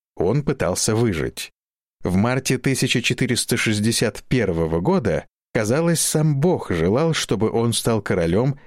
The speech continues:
и послал ему победу. Но Всевышний не наделил его властью над всем королевством. Когда Эдуард впервые надел корону,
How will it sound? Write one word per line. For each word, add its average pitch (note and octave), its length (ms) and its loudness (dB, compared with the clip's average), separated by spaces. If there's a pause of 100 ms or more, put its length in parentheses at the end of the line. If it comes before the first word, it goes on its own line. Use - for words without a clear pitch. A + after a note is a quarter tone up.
(100)
и A#2+ 180 2
послал A2+ 540 0
ему G#2 260 2
победу. E2+ 600 -2 (580)
Но C3+ 220 2
Всевышний E3+ 600 0
не D#3 200 2
наделил D3+ 500 2
его D#3+ 260 2
властью C3+ 580 0
над C#3 160 0
всем A2+ 400 0
королевством. E2+ 1000 -2 (560)
Когда G2+ 360 0
Эдуард A#2 420 0
впервые A#2+ 460 0
надел F#2 360 2
корону, C3 600 0